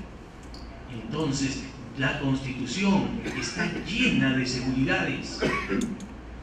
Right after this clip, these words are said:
La seguridad está allí y es un principio consustancial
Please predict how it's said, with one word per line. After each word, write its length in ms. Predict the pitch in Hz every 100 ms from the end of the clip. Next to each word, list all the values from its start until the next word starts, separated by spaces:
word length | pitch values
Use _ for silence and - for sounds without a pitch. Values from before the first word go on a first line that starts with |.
| - - - - - -
La 100 | 156
seguridad 720 | 165 151 160 156 202 202 - - -
está 600 | - - 262 247 - -
allí 460 | 143 - 240 - - - - - - -
y 380 | 165 190 196 202 220
es 220 | 233 233
un 120 | -
principio 640 | 170 165 - 208 214 214 208
consustancial 1300 | 285 262 - 262 240 202 180 180 254 262 - -